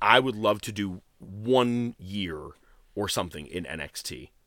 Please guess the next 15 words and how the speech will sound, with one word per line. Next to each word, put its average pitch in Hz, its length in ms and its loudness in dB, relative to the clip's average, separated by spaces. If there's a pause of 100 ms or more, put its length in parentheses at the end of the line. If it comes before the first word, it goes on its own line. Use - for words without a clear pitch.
(100)
Like, 98 180 -2
just 117 300 0
give 107 240 6
back, 95 280 0
work 90 200 -4
with 90 80 -6
all 82 160 -2
those 78 240 -8
guys. 67 380 -10
He 110 80 -6
doesn't 143 220 -2
necessarily 180 440 4
need 170 240 6
to, 123 180 2
but 120 200 6